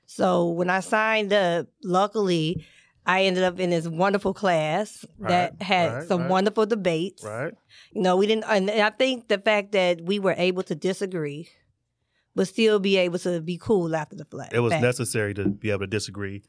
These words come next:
Speaker 1: It
Speaker 2: You
Speaker 1: is.
Speaker 2: know what I mean?
Speaker 1: It's
Speaker 2: For,
Speaker 1: growth.
Speaker 2: for our own growth. Yeah, exactly.
Speaker 1: And I was able to learn a lot from other people who, 'cause I, like you said, I am seasoned. And it's because you are, because I am seasoned, sometimes you get lost.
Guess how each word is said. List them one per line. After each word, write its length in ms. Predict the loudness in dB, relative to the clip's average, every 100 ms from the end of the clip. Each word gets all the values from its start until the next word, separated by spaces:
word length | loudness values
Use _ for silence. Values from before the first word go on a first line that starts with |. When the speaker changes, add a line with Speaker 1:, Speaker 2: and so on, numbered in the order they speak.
| _
Speaker 1:
It 280 | -6 0 2
Speaker 2:
You 180 | 4 2
Speaker 1:
is. 60 |
Speaker 2:
know 60 | 2
what 100 | 2
I 40 |
mean? 280 | 0 -2 0
Speaker 1:
It's 120 | 2
Speaker 2:
For, 100 | 4
Speaker 1:
growth. 140 | 4 4
Speaker 2:
for 180 | 2 2
our 160 | 0
own 280 | 2 2 2
growth. 340 | 2 0 0 -6
Yeah, 160 | -8 -8
exactly. 400 | -8 -8 -8 -14 -10 -4
Speaker 1:
And 120 | 0
I 100 | 2
was 160 | 2
able 200 | 2 2
to 140 | 0 0
learn 300 | 2 2 0
a 60 |
lot 320 | 0 -2 -4 -12 _ _ -6
from 240 | -2 0
other 180 | 0 0
people 340 | -2 -4 -2 -2
who, 280 | -2 -2
'cause 180 | -4 -2
I, 140 | 0 0
like 160 | 0
you 60 | 0
said, 180 | 2 2
I 80 | 2
am 180 | 0
seasoned. 640 | -2 -4 -6 -8 -14 -18 -20 _ _ -20 -20 _
And 180 | -2 -2
it's 120 | -2
because 360 | -6 0 0 2
you 120 | 2
are, 140 | 2 0
because 400 | -6 0 0 2
I 80 | 0
am 140 | -2
seasoned, 340 | -2 -4 -2
sometimes 400 | -4 -2 -2 -2
you 60 | -2
get 160 | -4 -2
lost. 580 | -2 -4 -8 -16 -20